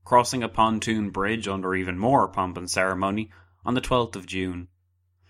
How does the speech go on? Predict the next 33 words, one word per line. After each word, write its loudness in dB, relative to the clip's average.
With 0
this 0
act, 4
the 4
entirety 0
of -4
the -10
French -2
army 2
were -4
now 2
aimed -2
at -4
the -2
soft 0
underbelly 0
of -2
the -8
Dutch -6
Republic, -4
and -6
the -2
Dutch -4
defences -2
which -8
they -2
had -4
relied 2
upon -2
for -8
the -12
past -4
century -2